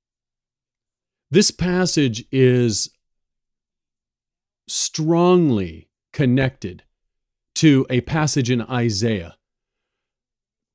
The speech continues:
We look at this as the calling of the first disciples to preach the good news and preach the message and be catching men. The same situation is found in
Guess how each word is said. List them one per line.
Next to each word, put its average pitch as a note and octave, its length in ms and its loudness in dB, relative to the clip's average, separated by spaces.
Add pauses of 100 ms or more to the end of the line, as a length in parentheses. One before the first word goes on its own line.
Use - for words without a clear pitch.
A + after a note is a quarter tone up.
(180)
We D3 220 0
look F3 360 4
at D#3+ 140 -4
this E3 400 0
as C3 340 0
the B2+ 100 -8
calling E3 500 -2
of C3 100 -4
the B2+ 80 -2
first - 340 -4
disciples C#3+ 840 -2
to A#2 320 -4
preach - 560 -2
the C#3 100 -2
good B2 260 -2
news C3 420 -2
and G#2 120 -8
preach - 300 -4
the C3 80 -2
message B2 600 -2 (540)
and B2+ 300 0
be B2+ 460 2 (400)
catching C3 580 -2
men. G2+ 400 -4 (640)
The C3+ 640 0 (500)
same F#3+ 720 2
situation C3 1120 -4
is B2+ 200 -8
found C#3 440 -4
in A#2+ 160 -2